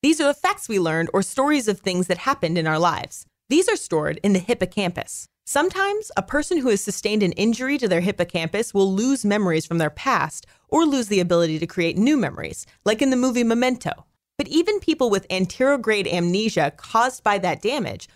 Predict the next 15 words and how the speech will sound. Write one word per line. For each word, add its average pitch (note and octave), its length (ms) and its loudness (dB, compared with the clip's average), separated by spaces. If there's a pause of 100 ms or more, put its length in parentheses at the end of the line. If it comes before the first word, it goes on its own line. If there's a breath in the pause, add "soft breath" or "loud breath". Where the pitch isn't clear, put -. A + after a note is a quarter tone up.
(140 soft breath)
will C4 120 2
still D#4 320 0
be D#4+ 140 4
able C4 120 0
to G#3+ 120 -4
remember G3 360 2
how F#3+ 260 -2
to F3 80 0
ride E3+ 240 2
a F#3+ 40 -2
bicycle F#3 480 -2
or D3+ 120 -2
tie E3 220 -4
a F3 100 0
shoelace. - 560 -4